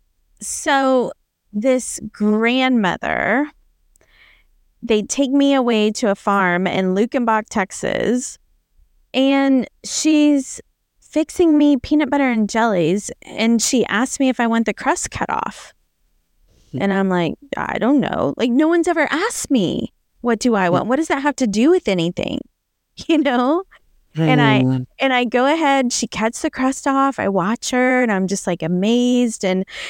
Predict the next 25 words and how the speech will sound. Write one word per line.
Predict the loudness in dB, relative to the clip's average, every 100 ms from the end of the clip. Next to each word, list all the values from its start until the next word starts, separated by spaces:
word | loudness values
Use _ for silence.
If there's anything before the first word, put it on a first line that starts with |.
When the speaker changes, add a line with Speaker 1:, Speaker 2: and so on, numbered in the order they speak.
| -6
Speaker 1:
and | 0 2
there | 2
was | 0 -2
discipline. | -2 -2 -2 0 -2 -2
I |
barely | -4 0 0 2 0
even | 0 0
watched | -2 -4 -6
T | -4 -2
V | 0 2 2
when | 2
I | 2
was | 0 0
there. | 0 2 2 2 0 -2 -10 -20 -18 -8
I | -2 0 0
had | 0 0 0
a |
set | -2 -4 -6 -2
bedtime. | -2 -2 0 0 0 2 2
I | 0
had | 0 -2 -4 -4
three | -4 -2
meals | -2 -2 -2
a | -2
day. | -2 0 0 2 2 0